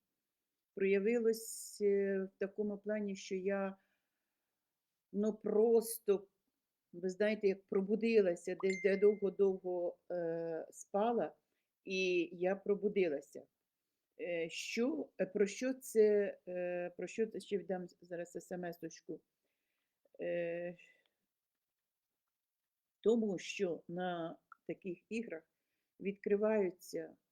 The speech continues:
десь скриті, е, ваші страхи, які ви в собі затаїли, е, рішення, які ви не мо-, не могли,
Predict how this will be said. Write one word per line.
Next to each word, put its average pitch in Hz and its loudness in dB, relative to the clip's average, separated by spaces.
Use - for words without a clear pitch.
десь 220 2
скриті, 214 -2
е, 170 -12
ваші 175 -6
страхи, 175 -8
які 196 -2
ви 190 -2
в 190 -8
собі 180 -2
затаїли, 170 -6
е, 170 0
рішення, 196 0
які 175 -2
ви 226 2
не 208 0
мо-, 208 -2
не 190 -2
могли, 208 2